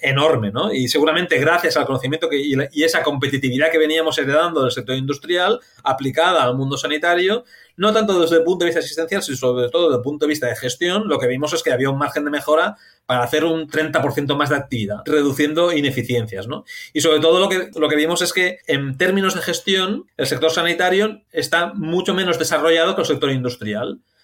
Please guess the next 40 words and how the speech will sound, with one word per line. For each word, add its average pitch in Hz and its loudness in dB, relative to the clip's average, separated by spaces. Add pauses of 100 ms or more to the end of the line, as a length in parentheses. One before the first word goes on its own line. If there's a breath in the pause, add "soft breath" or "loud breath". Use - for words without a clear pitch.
(140)
Eh, 123 -4
a 131 -4
nuestros 139 -2
ojos, 165 2
un, 165 2
un 156 -2
quirófano, 175 0
con 143 0
la 143 2
criticidad 147 0
que 202 0
tiene, 127 2
eh, 110 -6
la 131 0
actividad 131 0
que 160 0
puede 165 4
haber 165 4
en 165 -2
un 160 0
quirófano, 175 0 (300 loud breath)
la 147 2
coordinación 147 2
entre 180 0
colectivos, 147 0
la 139 0
programación 143 0
de 185 0
las 180 -2
actividades, 147 0
eh, 139 0
la 147 2
dedicación 151 0
a 196 2
la 190 0
mejora 196 -2 (160)
es 202 -2
muy 165 2
baja, 147 0
¿no? 175 -4